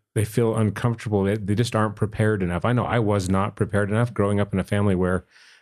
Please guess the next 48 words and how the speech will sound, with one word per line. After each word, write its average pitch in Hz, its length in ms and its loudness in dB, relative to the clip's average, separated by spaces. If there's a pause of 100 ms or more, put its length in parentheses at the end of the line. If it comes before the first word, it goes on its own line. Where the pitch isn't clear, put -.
(140)
nobody 98 260 2
went 104 200 0
to 113 60 -4
the 127 80 2
temple. 131 360 0
I 104 60 0
was 98 180 0
the 98 80 0
first - 460 -2 (460)
member 104 300 2
of 92 60 0
my 98 120 0
family 98 340 0
to 92 100 0
go 95 280 2
and 87 140 -2
was 87 240 -4
completely 107 460 -2
blown 98 260 0
away, 92 220 2
but 92 140 0
I 82 40 -2
had 90 160 -2
a 85 80 -6
loving 90 460 0
bishop 90 340 -4
next 95 280 -4
to 98 80 -2
me, 92 180 2
and, 85 240 -4
and 82 180 -6
I, 82 60 -6
and 90 240 -8
I 82 80 -6
came 104 200 0
out 90 140 2
okay. 85 340 -2 (320)
But 107 120 2
I - 20 0
know 110 140 0
a 98 100 2
lot 98 100 2
of 101 60 0
people 101 460 0 (280)
are 104 120 2
just, 101 460 -2
uh, 90 240 -6 (300)
th-, - 140 -12